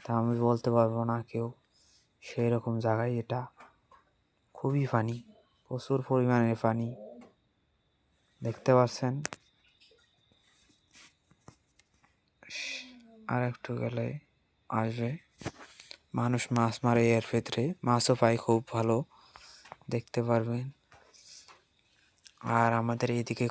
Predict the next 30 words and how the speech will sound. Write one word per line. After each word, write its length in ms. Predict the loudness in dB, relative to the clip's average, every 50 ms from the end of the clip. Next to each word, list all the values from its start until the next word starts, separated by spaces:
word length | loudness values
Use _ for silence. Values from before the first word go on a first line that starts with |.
| 0
কচু 300 | 2 2 2 2 2 2
এক 160 | 2 2 2 0 -2
মাথা 320 | 0 0 0 2 2 2 4
মাথা 300 | 4 2 2 2 2 2
করে 200 | 0 0 0 0
হয়। 280 | 0 -2 -2 -2 -4 -6 _ _ _ _ _ -20 -20 _ _ _ _ _ _ _ -12
এই 60 | -12 -8 -6
কচু 240 | -6 -6 -4 -4 -4
দেখলে 380 | -4 -4 -6 -4 -2 -2 -2 -2
কবেন 380 | -2 -2 -2 0 -2 -2 -2 -4
কি, 180 | -8 -10 -12 -14 -16 _ _ _ -20 _ _ _ _ _ -20 _ _ _ _ -20 _ -10 -4
ওই 200 | -2 0 0 0
যে 220 | 0 0 0 0 2
দেখো, 260 | 2 0 -2 -2 -4
একটা 220 | -6 -2 -2 -2
মেয়ে 220 | 0 0 0 2 2
মাছ 280 | 2 0 0 -2 -4
মারতেছে। 560 | -6 -6 -6 -6 -8 -8 -6 -6 -6 -6 -6 -8 -12 _ _ _ _ _ _ _ _ _ _ _ _ _ _ _ _ _ _ _ _ _ _ _ _ _ _ _ _ _ _ _ _ _ _ _
সবাই 460 | -12 -6 -6 -4 0 2 2 4 4
এদিকে 280 | 4 2 0 -2 0 2
মাছ 300 | 2 4 2 2 0 -2
মারে, 380 | -2 0 0 0 0 0 -2 -4 -10 _ _ _ _
মাছও 280 | -4 -2 -2 0 0 0
পাওয়া 300 | 4 6 6 6 6 4
যায়, 260 | 2 -2 -2 -2 -4 -8 _ _ _ _ _ _ _ _ _ _ _ _ _ _ _ _
প্রচুর 360 | _ -2 0 0 0 0 0 0
লেভেলের 440 | 0 0 0 0 -2 -2 -4 -4
মাছ 240 | -2 -2 -2 -4 -4
পাওয়া 240 | -2 0 0 0 0
যায়। 200 | -2 -4 -6 -6